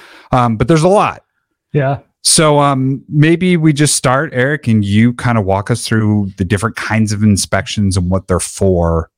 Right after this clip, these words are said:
Speaker 1: if you're using a property management company.
Speaker 2: Okay, yeah. No, and what's funny is the first thing that comes to mind when you say inspections is my favorite T V show,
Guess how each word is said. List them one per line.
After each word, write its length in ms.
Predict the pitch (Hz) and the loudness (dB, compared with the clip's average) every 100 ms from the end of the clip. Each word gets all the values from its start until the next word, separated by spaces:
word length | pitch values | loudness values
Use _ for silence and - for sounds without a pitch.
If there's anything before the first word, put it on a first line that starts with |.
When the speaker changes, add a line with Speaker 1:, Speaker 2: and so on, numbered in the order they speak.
| _ _ _ _ | _ _ _ _
Speaker 1:
if 220 | 127 120 110 | -2 0 0
you're 160 | 107 | 0
using 320 | 98 101 90 | 0 0 0
a 60 | 87 | -2
property 320 | 92 90 90 | -2 -4 -4
management 400 | 82 78 - 73 | -6 -6 -8 -10
company. 380 | - - - 104 - _ _ _ _ | -10 -12 -12 -14 -18 _ _ _ _
Speaker 2:
Okay, 220 | 156 180 | 0 2
yeah. 300 | 175 170 131 135 | 2 0 0 0
No, 200 | 160 170 | 2 2
and 180 | 156 147 _ _ | 0 -4 _ _
what's 260 | 175 160 | -2 -2
funny 240 | - 180 170 | 0 0 2
is 160 | 139 | -2
the 80 | 135 | -4
first 380 | - 180 190 - | -4 0 0 0
thing 120 | 180 | -2
that 80 | 156 | 0
comes 240 | 165 151 | 0 0
to 80 | - | 0
mind 300 | 131 131 147 | 0 2 2
when 100 | 135 | 2
you 80 | 131 | 0
say 180 | - 139 | 2 0
inspections 680 | 131 - 135 - 156 143 - _ _ _ _ _ | 0 0 -2 0 0 -2 -8 _ _ _ _ _
is 180 | 127 104 | -4 0
my 120 | 127 | 0
favorite 320 | 117 135 120 | 2 0 0
T 140 | - 127 | 0 2
V 120 | 127 | 2
show, 340 | - 135 135 | 2 2 2